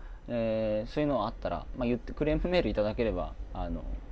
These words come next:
返金保証プラス三千みたいなもの今回やってますんで、遠慮なく言ってください。で、あとは、そのバージョンアップもどんどん考えてますんで、ご意見とか感想とか、もうちょっとこういうとこ聞きたいよっていうとこあれば、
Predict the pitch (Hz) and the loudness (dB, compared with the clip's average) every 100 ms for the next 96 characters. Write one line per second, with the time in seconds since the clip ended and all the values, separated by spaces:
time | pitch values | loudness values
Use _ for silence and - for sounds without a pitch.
0 | - 139 135 135 139 139 127 - 110 - | -8 2 2 2 0 2 0 0 -2 0
1 | 117 113 113 113 107 87 80 76 - 101 | 0 2 2 2 0 -2 -4 -6 -6 -4
2 | 80 82 110 110 - 98 87 87 - - | -4 -4 -4 -2 -2 -4 -4 -4 -4 -4
3 | - 117 117 117 - - 85 82 - - | 0 2 2 0 -2 -4 -2 -4 -4 -6
4 | - - - 180 185 208 233 220 208 190 | -8 -8 -6 -2 2 2 2 2 4 2
5 | - - - - 143 151 220 247 247 247 | -2 -6 -4 0 4 8 8 6 2 2
6 | 151 107 87 - 120 156 110 - 123 131 | 2 0 -2 -2 0 0 0 0 0 2
7 | 127 98 87 92 90 120 127 - - - | 0 0 -4 -4 2 4 4 2 -6 -10
8 | - 175 214 165 117 - - 85 - - | 4 6 6 2 0 -2 0 0 -2 0
9 | 135 139 - 131 120 - 92 147 - 139 | 2 2 2 2 2 0 2 2 2 2
10 | 117 110 113 101 - - 110 104 104 - | 4 4 2 0 -2 0 2 2 0 -2
11 | 107 101 82 113 104 82 | -8 -4 -2 0 0 0